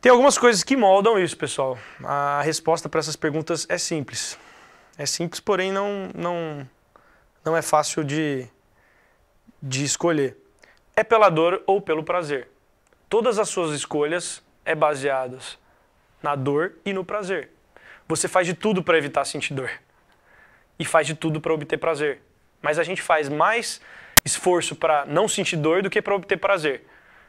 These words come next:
Porque, no fundo, a gente quer sobreviver. A gente tem um instinto mais primitivo. <laughs>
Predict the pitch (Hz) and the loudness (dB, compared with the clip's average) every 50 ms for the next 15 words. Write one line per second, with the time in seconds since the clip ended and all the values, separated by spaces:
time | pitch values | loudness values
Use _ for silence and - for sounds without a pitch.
0 | _ _ _ _ _ _ _ _ _ _ _ _ _ _ - - 143 - 165 170 | _ _ _ _ _ _ _ _ _ _ _ _ _ _ -12 -10 -4 -2 -2 -2
1 | 151 - - 165 185 208 196 170 190 180 - - - 175 - - 196 190 180 190 | -2 -4 -4 -2 0 0 0 0 -2 -4 -4 -2 -2 -4 -2 -2 -2 -2 0 0
2 | 185 185 185 151 135 139 127 113 117 120 120 139 127 - - 156 151 151 147 131 | 0 -2 -2 -2 -2 -4 -4 -4 -8 -10 -10 -10 -10 -8 -8 -6 -6 -6 -6 -6
3 | - - 147 135 - 143 139 135 135 131 - - - 143 147 139 131 - - 143 | -6 -8 -8 -10 -10 -8 -8 -8 -8 -8 -10 -10 -10 -8 -8 -8 -8 -8 -8 -8
4 | 131 117 - - - - - - - - - _ _ - - - - - - | -10 -12 -16 -20 -20 -20 -20 -20 -20 -20 -20 _ _ -16 -14 -14 -16 -18 -20